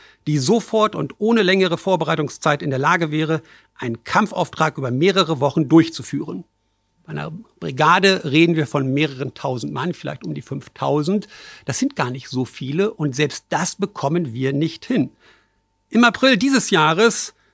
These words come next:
sagte er erneut öffentlich, „Die Verpflichtungen, die wir gegenüber der nato auf uns genommen haben, die kann Deutschland nur eingeschränkt wahrnehmen.“ Also das ist ja nun ein, äh, sehr, äh,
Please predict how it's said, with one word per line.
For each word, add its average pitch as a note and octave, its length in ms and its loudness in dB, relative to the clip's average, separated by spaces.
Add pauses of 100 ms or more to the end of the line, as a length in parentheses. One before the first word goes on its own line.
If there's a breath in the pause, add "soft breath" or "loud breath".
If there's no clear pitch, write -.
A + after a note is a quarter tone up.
(100)
sagte F#3+ 440 2
er F#3 140 2
erneut F#3 380 2
öffentlich, F#3 600 -2 (320 soft breath)
„Die D#3+ 80 -4
Verpflichtungen, A3+ 800 0
die C3+ 160 -8
wir C3 140 -4
gegenüber C#3+ 360 -8
der C3+ 100 -6
nato E3+ 600 2 (140)
auf F3 200 2
uns F3+ 200 0
genommen D3 360 0
haben, C#3+ 300 -2 (240 soft breath)
die A3+ 100 -4
kann F3 240 0
Deutschland C#3+ 540 -2
nur C#3 240 -2 (120)
eingeschränkt D3+ 800 0
wahrnehmen.“ C#3 920 -2 (500 soft breath)
Also F#3 240 2
das F#3+ 240 2
ist - 160 -2
ja G3 80 4
nun F#3 200 6
ein, F#3 340 2
äh, F3 200 -6
sehr, F3+ 460 2 (360 soft breath)
äh, D#3+ 260 -4